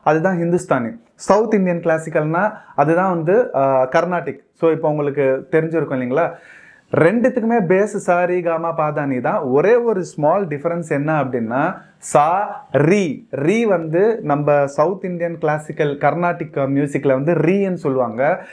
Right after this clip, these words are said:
இதே ரீயை வந்து ஹிந்துஸ்தானியில் வந்து ரே அப்படின்னு சொல்லுவாங்க. So, இதுதான் only சின்ன difference. மற்றபடி ரெண்டுமே சேம் தான். Base வந்து சேம் தான், foundation same தான், but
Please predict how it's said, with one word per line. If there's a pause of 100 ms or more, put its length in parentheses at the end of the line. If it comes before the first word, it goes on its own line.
(140)
இதே
ரீயை
வந்து
ஹிந்துஸ்தானியில்
வந்து (100)
ரே
அப்படின்னு
சொல்லுவாங்க. (200)
So, (300)
இதுதான்
only (120)
சின்ன
difference. (300)
மற்றபடி
ரெண்டுமே
சேம்
தான். (640)
Base
வந்து
சேம்
தான்,
foundation
same
தான்,
but